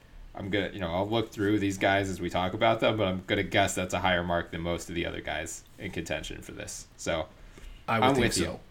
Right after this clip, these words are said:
Speaker 1: I'm with you. Go-, Gobert should be in.
Speaker 2: And,
Speaker 1: So
Speaker 2: and while we're on the Jazz, by the way, can I just
Speaker 1: Yeah.
Speaker 2: point something out?
Speaker 1: Yeah.
Speaker 2: The reason I don't have Donovan Mitchell in is because he just had a slow start.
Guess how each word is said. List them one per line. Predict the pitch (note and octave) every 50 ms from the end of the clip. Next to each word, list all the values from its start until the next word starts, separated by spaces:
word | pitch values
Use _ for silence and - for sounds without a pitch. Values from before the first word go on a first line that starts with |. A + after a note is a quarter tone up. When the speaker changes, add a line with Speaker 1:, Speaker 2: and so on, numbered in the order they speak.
| - - - -
Speaker 1:
I'm | A2 A#2 A#2
with | G#2+ G#2 F#2+ -
you. | F2+ E2+
Go-, | E2 E2+ F#2+ G2 F2+
Gobert | F2+ F#2+ F#2 - A2 G#2 F#2+ F#2+ F#2 F2+ F2
should | - G2 E2 -
be | E2+ D#2+
in. | D#2+ D#2+ - - - - - - - - - - - - - -
Speaker 2:
And, | C#3+ C#3+ -
Speaker 1:
So | B2+
Speaker 2:
and | - D3 D3
while | D#3 E3+ D#3+
we're | E3 D#3 C#3+ B2+
on | B2+ C3 C3+ C3
the | B2+
Jazz, | A#2+ - B2 A2+ A2 A2 G#2
by | - - F#2+ F2
the | F2
way, | E2 D#2 E2 F2 G2 -
can | G#2+ G#2
I | G#2+
just | G#2+ -
Speaker 1:
Yeah. | A#2+ B2+ A2+ - - -
Speaker 2:
point | - - A#2+ A2+ G2 -
something | A2 G2+ G2+ G#2
out? | G2+ G2+ G2+ - - - - - - - -
Speaker 1:
Yeah. | A2 A2+ D#3+ - - - - - - - - - -
Speaker 2:
The | A#2+
reason | A2+ A#2 A#2+ C3 C3 C3+ A#2+ - C#3 B2+
I | A2+ A2
don't | G#2 A2 G#2+ G2
have | F#2+ A2 G#2+ G2+
Donovan | G2+ F#2 F#2+ G2 F#2 F2+ F2+
Mitchell | F2 F2 - - G#2 G#2 G#2+
in | G#2+ A#2 A2+ - -
is | G#2 -
because | - F#2+ - - G2 F#2+ -
he | - G2
just | F#2+ - F#2+ - -
had | G2 F2+ F2
a |
slow | E2+ - - F2 E2+ E2
start. | - - D#2+ E2 F2+ F2+